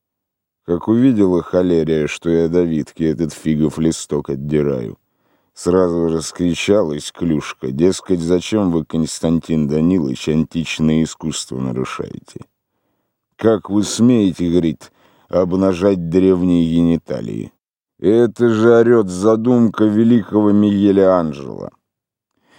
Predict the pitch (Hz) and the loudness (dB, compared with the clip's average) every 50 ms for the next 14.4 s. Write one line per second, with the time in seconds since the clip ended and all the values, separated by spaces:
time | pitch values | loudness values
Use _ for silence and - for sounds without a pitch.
0 | - - - 92 107 131 143 147 143 151 160 160 156 147 135 127 123 123 113 104 | -20 -6 2 4 6 6 6 4 2 2 2 4 4 4 6 6 6 6 6 6
1 | 101 90 - - - 104 104 98 92 92 92 90 85 - - - 95 98 101 98 | 4 2 0 -6 -8 -4 -2 0 2 2 2 0 0 -2 -4 -2 2 2 2 2
2 | - 101 92 - 98 104 107 107 104 110 127 123 104 95 87 76 - 92 90 92 | 0 -2 -2 0 0 2 2 4 4 4 4 4 4 4 2 0 0 -2 0 2
3 | 92 90 90 87 87 82 90 90 78 - 98 101 95 - - 95 92 95 95 90 | 2 2 2 0 0 0 0 -2 -2 0 -2 -2 -2 0 0 0 2 2 0 0
4 | - - - 92 95 92 82 - 95 90 85 - - 95 92 92 95 117 123 104 | -2 -6 -2 0 0 0 0 0 -4 -4 -4 -4 -2 0 0 2 2 2 0 0
5 | 92 90 87 85 82 82 82 82 82 82 82 90 87 - - - - 87 85 - | 2 2 2 2 2 2 2 0 0 0 0 0 -2 -2 -4 -2 -2 -2 -2 0
6 | - 95 92 87 80 - - 82 78 67 - 82 80 80 80 76 73 69 62 52 | 0 0 0 0 -2 -2 -4 -4 -4 -4 -4 -2 0 0 0 -2 -2 -4 -6 -8
7 | 52 - - - _ _ _ _ _ _ _ _ _ _ _ _ _ _ _ _ | -10 -12 -14 -16 _ _ _ _ _ _ _ _ _ _ _ _ _ _ _ _
8 | _ _ _ _ _ _ _ _ - 76 - 85 87 87 90 82 - - - 82 | _ _ _ _ _ _ _ _ -12 -4 -2 0 0 0 0 -2 -4 -6 -6 -4
9 | 80 76 78 80 80 82 92 107 117 123 120 120 117 104 - - - 101 95 90 | -4 -2 -2 -2 0 2 4 4 4 4 2 2 2 2 0 -2 -2 0 0 0
10 | 85 87 87 87 87 85 82 80 76 73 - - 80 80 76 - 80 78 73 71 | 0 0 0 2 2 2 0 0 -2 -4 -4 -4 -6 -6 -4 -4 -6 -6 -6 -6
11 | 76 71 71 73 73 71 78 78 - - - - 85 82 76 73 71 - - - | -6 -6 -6 -4 -2 0 0 -2 -2 -4 -4 -4 -2 -2 -2 -2 -4 -6 -8 -6
12 | 78 78 78 78 80 95 104 107 95 - - 80 71 - - - 78 78 78 78 | -4 -4 -2 2 4 4 4 4 2 -2 -6 -8 -10 -8 -6 -4 -2 -2 -2 -2
13 | 76 - - 85 82 82 85 85 82 82 82 80 76 80 80 80 76 - - - | -2 -2 0 0 2 2 2 2 2 0 0 -4 -4 -4 -2 -2 -4 -4 -6 -10
14 | - - - 53 50 50 - | -12 -12 -14 -14 -14 -14 -16